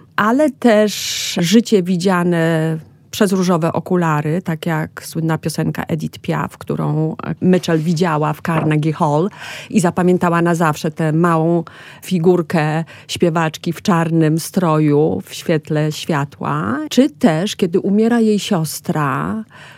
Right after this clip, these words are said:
ukochana siostra, która mieszka w Santa Barbara i jest kynolożką znaną, często doradza Joan w kwestii psów. Kiedy umiera na raka szczęki,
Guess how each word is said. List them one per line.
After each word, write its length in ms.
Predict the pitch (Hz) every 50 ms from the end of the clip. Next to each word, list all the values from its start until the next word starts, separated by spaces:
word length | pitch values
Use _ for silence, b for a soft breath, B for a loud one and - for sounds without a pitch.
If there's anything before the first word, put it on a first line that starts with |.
| B B
ukochana 520 | - 175 - 202 - 202 208 202 196 180
siostra, 380 | 170 - 180 170 - - - 151
która 280 | - - 180 175 170
mieszka 720 | 170 175 170 165 - - - 165 160 160 156 160 160 - - -
w 460 | - 143 156 147 - - - - - 156
Santa 340 | - 185 170 170 - 170
Barbara 580 | 160 165 175 175 180 175 165 165 160 160 156 -
i 160 | - - 208
jest 180 | 190 190 - -
kynolożką 760 | - 220 208 208 185 175 160 160 156 - - - 160 160 175
znaną, 580 | 160 165 170 165 165 165 165 160 165 165 160 151 - -
często 340 | - - 180 165 - - 175
doradza 400 | 160 160 156 175 180 175 180 156 156 156
Joan 220 | 180 160 156 160 160
w 120 | - -
kwestii 400 | - - 170 151 - - - 156
psów. 580 | - - - - - 160 147 196 214 - - - B B B B B B B B B
Kiedy 220 | - 214 185 196
umiera 380 | - - 202 208 220 226 233 202
na 140 | 185 180 170
raka 280 | 175 175 175 - 185
szczęki, 920 | 160 - - - 180 156 143 151 147 - - - 165 160 165 185 247 294 262